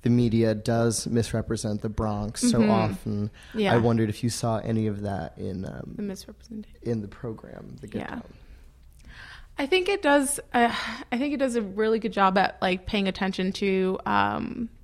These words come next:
Speaker 2: the development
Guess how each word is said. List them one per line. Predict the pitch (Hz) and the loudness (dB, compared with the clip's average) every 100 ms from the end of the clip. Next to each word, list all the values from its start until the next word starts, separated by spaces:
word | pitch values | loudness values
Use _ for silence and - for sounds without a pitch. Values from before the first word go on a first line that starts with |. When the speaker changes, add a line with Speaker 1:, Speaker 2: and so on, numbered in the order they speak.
| - - - - - - - - | -20 -20 -20 -20 -20 -20 -20 -12
Speaker 2:
the | 196 214 202 190 196 208 208 - - - - - - - | -2 0 2 0 -4 -6 -8 -12 -20 -20 -20 -20 -20 -8
development | 214 196 190 - 220 208 | 0 4 4 2 -2 -2